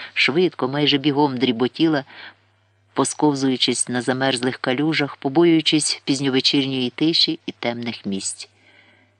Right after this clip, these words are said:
Відсахнулася від чоловіка, котрий, як їй здалося, зробив до неї рух, палячи цигарку під деревом, але пролунало її ім'я, і вона застигла.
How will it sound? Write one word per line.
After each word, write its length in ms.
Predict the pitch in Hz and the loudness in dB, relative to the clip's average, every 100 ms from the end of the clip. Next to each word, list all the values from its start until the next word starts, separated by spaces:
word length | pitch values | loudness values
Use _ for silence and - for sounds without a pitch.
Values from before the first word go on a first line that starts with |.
| _ _ _ - | _ _ _ -2
Відсахнулася 760 | 151 - 165 170 180 160 143 139 | 0 2 -2 -2 -2 0 0 0
від 160 | 135 - | 0 0
чоловіка, 480 | 139 143 170 147 | 0 0 0 0
котрий, 320 | 120 135 147 143 | -4 -2 0 0
як 200 | 135 147 | 0 0
їй 140 | 139 | 0
здалося, 480 | 123 131 151 143 135 | 0 0 0 0 0
зробив 340 | 131 127 143 | 0 2 0
до 120 | 131 | 0
неї 260 | 139 135 143 | -2 0 2
рух, 340 | 170 180 - - _ | 2 2 -2 -14 _
палячи 380 | - 147 147 - | 0 0 0 -2
цигарку 520 | - 143 143 147 - | -4 0 0 0 -4
під 240 | 123 123 123 | -6 -6 -2
деревом, 440 | 139 135 135 135 - - - _ _ - | 0 0 0 -4 -8 -20 -20 _ _ -6
але 180 | 110 117 | -4 -2
пролунало 640 | 113 113 113 127 165 160 | -2 0 0 -2 -2 0
її 520 | 151 143 135 131 - | 0 -2 0 -2 -2
ім'я, 420 | 120 113 151 170 170 _ _ _ _ | -2 -2 -2 -4 -8 _ _ _ _
і 60 | 101 | -6
вона 240 | 104 131 | -4 -4
застигла. 640 | 135 104 - - 104 107 | -6 -8 -8 -6 -6 -10